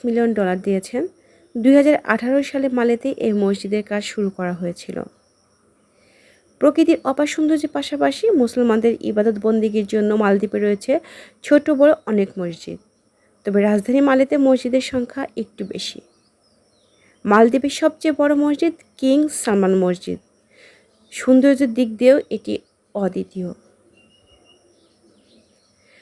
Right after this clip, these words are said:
বাদশাহ সালমান মসজিদটি ছয় তলা বিশিষ্ট। এতে দশ হাজারের বেশি মুসল্লি নামাজ পড়তে পারবেন। এর মধ্যে রয়েছে একাধিক কাজে ব্যবহারযোগ্য হলরুম,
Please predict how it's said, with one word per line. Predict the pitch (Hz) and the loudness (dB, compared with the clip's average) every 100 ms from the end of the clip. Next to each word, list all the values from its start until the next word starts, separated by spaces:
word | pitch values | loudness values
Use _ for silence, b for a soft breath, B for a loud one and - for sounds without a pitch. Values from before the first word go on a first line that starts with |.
| b b _ _ _ _ _ | b b _ _ _ _ _
বাদশাহ | 214 220 - 294 | 4 4 4 -4
সালমান | - 277 269 311 403 | 0 2 2 2 2
মসজিদটি | 233 220 240 - 247 240 | 2 2 -2 -2 -6 -6
ছয় | - 233 220 | -4 -2 0
তলা | 226 214 208 | 0 0 -2
বিশিষ্ট। | 202 214 202 - 285 - | -2 -8 -6 -4 -4 -2
এতে | 214 226 196 | -2 -2 0
দশ | 202 220 - | 2 2 -2
হাজারের | 226 233 226 | -2 0 0
বেশি | 226 226 254 | -2 -2 -2
মুসল্লি | 226 220 226 240 302 b b b b - | -2 -2 -6 -6 -6 b b b b -4
নামাজ | 214 214 220 | 0 0 -2
পড়তে | - 202 185 | -6 -6 -4
পারবেন। | 190 180 175 185 196 _ _ _ _ _ _ _ _ _ _ | -4 -4 -6 -12 -14 _ _ _ _ _ _ _ _ _ _
এর | - | 4
মধ্যে | 262 277 294 | 4 4 4
রয়েছে | 294 294 - | 4 4 0
একাধিক | 285 262 254 262 | -4 -4 -8 -8
কাজে | - 240 220 254 _ | -4 -2 -2 -4 _
ব্যবহারযোগ্য | 220 208 196 214 208 208 202 | -8 -4 0 0 0 -4 -6
হলরুম, | 214 196 202 202 220 | -4 0 2 2 0